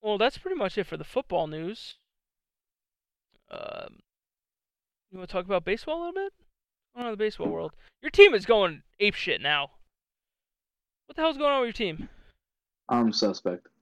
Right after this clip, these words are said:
Speaker 2: It's all right.
Speaker 1: <laughs>
Speaker 2: Every,
Speaker 1: Well
Speaker 2: well, c-, uh, listen, everybody's, you know, they're, I get it. We look good. But the only reason why we're looking good is the pitching's been stellar.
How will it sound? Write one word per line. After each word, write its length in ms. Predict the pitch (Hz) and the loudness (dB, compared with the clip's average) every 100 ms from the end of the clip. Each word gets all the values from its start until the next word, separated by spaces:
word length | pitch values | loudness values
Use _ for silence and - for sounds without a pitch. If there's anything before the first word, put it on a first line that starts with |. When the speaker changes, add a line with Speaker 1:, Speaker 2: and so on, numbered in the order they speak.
| _ | _
Speaker 2:
It's 80 | - | -2
all 100 | - | -2
right. 120 | 87 - _ - - - | -2 -8 _ -8 -8 -8
Speaker 1:
<laughs> 100 | 208 - - - _ _ _ 113 | -10 -10 -14 -20 _ _ _ 2
Speaker 2:
Every, 80 | 113 | 4
Speaker 1:
Well 140 | 127 110 | 4 4
Speaker 2:
well, 280 | 131 127 120 | 2 0 -4
c-, 60 | 143 | -10
uh, 300 | 135 131 139 | -12 -16 -14
listen, 300 | 139 151 - 131 | -10 -8 -8 -8
everybody's, 520 | 156 165 151 131 120 | -6 -4 -6 -8 -8
you 120 | 113 | -8
know, 120 | 92 | -6
they're, 160 | 101 98 _ - - - - - - | -10 -10 _ -20 -20 -20 -20 -18 -4
I 160 | 110 | -2
get 240 | 107 101 85 | 2 0 -2
it. 80 | - - | -8 -4
We 120 | 101 | 0
look 200 | 101 - | 0 0
good. 260 | 110 98 82 _ _ _ _ - | 0 0 -2 _ _ _ _ -6
But 140 | 101 | 0
the 100 | 117 | 2
only 160 | 113 120 | 4 4
reason 160 | 117 | 4
why 120 | 113 104 | 2 2
we're 140 | 107 | 0
looking 300 | 104 - 98 | -2 -2 -2
good 140 | 95 104 | 0 0
is 120 | 85 | 0
the 80 | 87 | -4
pitching's 540 | 110 98 95 85 - _ _ - | -6 -6 -6 -12 -16 _ _ -6
been 160 | 92 78 | -6 -6
stellar. 520 | - 95 82 76 | -4 -2 -2 -6